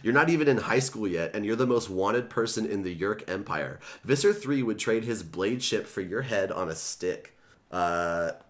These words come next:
they both fell silent for a while, and then David comes back out and goes back to the family, remorphed as Sadler. Then they kind of, like,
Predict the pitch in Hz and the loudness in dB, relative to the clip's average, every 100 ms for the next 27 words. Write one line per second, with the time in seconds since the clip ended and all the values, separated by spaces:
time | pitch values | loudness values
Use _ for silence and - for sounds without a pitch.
0 | - _ _ _ _ _ 104 101 87 120 | -20 _ _ _ _ _ -4 -2 0 2
1 | 151 139 131 127 110 127 110 107 107 107 | 4 4 2 2 2 2 4 4 4 2
2 | 101 95 92 101 110 110 - - _ - | 0 -2 2 2 2 -4 -6 -20 _ -2
3 | 107 101 - 107 110 104 87 85 82 - | -2 -2 6 8 8 8 4 4 -4 -4
4 | 87 82 82 - - _ 85 110 98 - | -2 -2 -4 -10 -18 _ -4 0 0 0
5 | 90 - 101 101 90 87 90 82 92 92 | -2 -2 -6 -2 -2 0 -4 -2 -2 0
6 | 92 - 80 - 127 123 - - - - | -2 -2 -6 0 4 4 2 -6 -6 -12
7 | _ _ _ - 80 110 92 71 69 76 | _ _ _ -18 -6 -4 -2 -4 -6 -4
8 | 76 98 127 170 180 _ 95 110 110 107 | -4 -2 -2 -4 -8 _ -4 -2 0 0
9 | 95 92 87 - | 0 -2 -4 -8